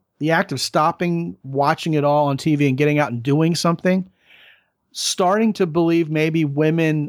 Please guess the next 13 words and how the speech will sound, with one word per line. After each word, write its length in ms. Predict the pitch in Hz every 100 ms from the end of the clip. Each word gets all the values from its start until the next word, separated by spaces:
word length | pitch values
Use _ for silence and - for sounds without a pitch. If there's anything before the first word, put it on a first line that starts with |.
| -
are 220 | 147 143 143
not 400 | 135 135 143 -
all 220 | 143 151
these 200 | 147 131
monsters 880 | 135 131 123 143 - 165 175 175 -
that 160 | 147 151
we've 200 | 147 139
been 220 | 139 139
led 200 | 139 139
to 80 | 135
believe 360 | 131 131 139
they 160 | 147 151
are, 340 | 156 180 190